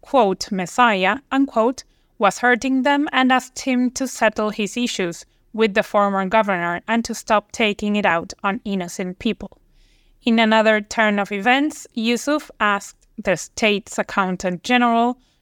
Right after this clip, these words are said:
to stop paying the salaries of over ten thousand workers that the former governor allegedly illegally recruited. The move is the latest action that Yusuf has taken to roll back the,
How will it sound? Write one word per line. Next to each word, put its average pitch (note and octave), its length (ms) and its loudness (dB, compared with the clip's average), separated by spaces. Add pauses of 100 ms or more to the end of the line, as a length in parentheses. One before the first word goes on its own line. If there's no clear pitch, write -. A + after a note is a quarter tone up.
(140)
to D#4 160 -2
stop - 440 2
paying G#3+ 500 0
the G3+ 160 -4
salaries G3 560 0
of G#3 160 -4
over F#3+ 340 2
ten A#3 380 0
thousand F#3 500 2
workers G3 680 0
that G3 140 0
the G3 80 -2
former G3+ 500 0
governor F3+ 640 0
allegedly F#3 720 -2
illegally F3+ 800 0
recruited. F#3 760 -6 (1080)
The G#3+ 160 6
move C4 420 2
is A3+ 160 -2
the F3+ 80 2
latest A3 480 0
action F3+ 460 -2
that F3+ 200 0
Yusuf G#3+ 400 -2
has A3 240 -4
taken A#3 580 -2
to - 180 -6
roll G#3+ 340 2
back G3 320 2
the, F#3+ 320 2